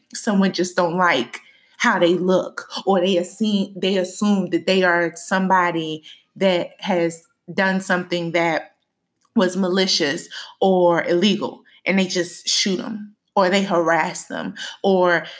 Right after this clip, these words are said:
they, um, uh, bully them. You know, it's, it's ridiculous. And, and if anyone thinks that, you know, as Black people we're overreacting,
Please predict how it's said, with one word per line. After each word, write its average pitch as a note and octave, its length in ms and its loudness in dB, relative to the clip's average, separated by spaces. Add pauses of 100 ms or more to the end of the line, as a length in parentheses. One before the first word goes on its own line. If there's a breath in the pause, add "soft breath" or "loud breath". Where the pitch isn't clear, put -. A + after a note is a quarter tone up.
(120)
they, F3 440 2
um, D3+ 680 -6
uh, - 120 -6
bully D#3+ 500 -2
them. - 360 -12 (280 loud breath)
You G#3 120 4
know, F3+ 120 4
it's, G#3 240 0
it's A3 260 0
ridiculous. F#3+ 640 -2
And, F3+ 320 -2
and E3+ 240 -6
if F3 100 -8
anyone A#3+ 340 6
thinks G3+ 280 0
that, D#3+ 320 0 (460 soft breath)
you G3+ 120 2
know, D#3 560 -2 (240)
as F3 140 -2
Black G3+ 260 0
people G#3 280 2
we're F3+ 140 4
overreacting, F3 1160 -2